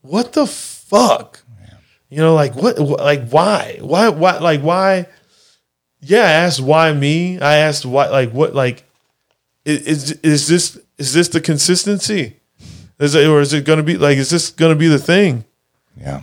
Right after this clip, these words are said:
Speaker 1: That y-, it's just gonna be the thing. So I don't, it's like, "Well, I don't fucking need to do anything. I don't wanna fucking do anything." You know?
Speaker 2: Of course.
Speaker 1: And then I was just so in my head, and I was like, "Alcohol, alcohol."
Speaker 2: Yeah.
Speaker 1: You know, that was the thing.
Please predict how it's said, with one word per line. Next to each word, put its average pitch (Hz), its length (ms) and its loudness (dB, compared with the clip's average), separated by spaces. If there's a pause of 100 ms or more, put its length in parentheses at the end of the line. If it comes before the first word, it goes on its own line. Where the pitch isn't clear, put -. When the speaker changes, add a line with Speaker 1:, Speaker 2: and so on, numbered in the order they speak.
Speaker 1:
That 131 120 0
y-, 120 160 -8
it's 135 300 -8
just - 140 -6
gonna 165 140 2
be 156 140 2
the 143 60 -4
thing. 185 200 0
So 151 140 2
I 165 120 4
don't, - 80 0
it's 143 120 -2
like, 147 160 2
"Well, 156 280 0
I 160 120 2
don't 160 140 -2
fucking 165 300 0
need 156 60 -2
to 151 80 -4
do 147 140 -2
anything. 151 440 -8 (340)
I 208 60 0
don't 208 80 4
wanna 202 140 2
fucking 127 280 -4
do 117 120 -8
anything." - 360 -16 (800)
You 117 120 -2
know? 131 360 2 (140)
Speaker 2:
Of - 80 -20
course. - 260 -6
Speaker 1:
And 120 100 -6
then 147 80 -2
I 156 60 2
was 147 140 -2
just 139 160 -4
so 165 160 0
in 165 60 -2
my 156 160 0
head, 143 440 -2 (440)
and 113 80 -18
I - 20 -12
was 127 100 -10
like, 117 160 -8
"Alcohol, 127 720 0 (220)
alcohol." 117 600 -2 (260)
Speaker 2:
Yeah. - 260 -14
Speaker 1:
You 110 140 -4
know, 120 320 2
that 131 180 2
was 147 140 -2
the 127 80 -10
thing. 135 480 -6